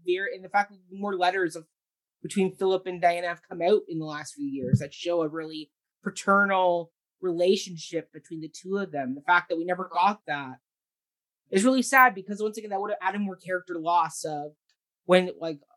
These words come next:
like, once again, like, when the separation happens, like, once again, it, people like to say, like, "Oh, the royal family hated her." It's like, no, they didn't hate her.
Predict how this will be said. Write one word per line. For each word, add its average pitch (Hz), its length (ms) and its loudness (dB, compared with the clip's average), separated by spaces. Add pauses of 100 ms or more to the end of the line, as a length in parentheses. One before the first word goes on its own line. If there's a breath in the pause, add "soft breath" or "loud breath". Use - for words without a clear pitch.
like, 156 140 -6
once 180 160 0
again, 185 240 -2
like, 151 100 -6
when 175 120 -2
the 175 60 -10
separation 185 480 -2
happens, 160 560 -2
like, 151 200 -16
once 202 160 0
again, 196 240 -2
it, 165 140 -12 (300)
people 214 260 -4
like 196 180 4
to 175 160 -20
say, 185 240 -4
like, 170 200 0
"Oh, 180 280 2
the 165 80 -10
royal 180 180 2
family 180 240 -2
hated 180 380 -6
her." - 240 -12 (320)
It's 190 120 -6
like, 240 80 -6
no, 262 120 8
they 277 80 2
didn't 339 220 2
hate 247 240 -2
her. 165 120 -2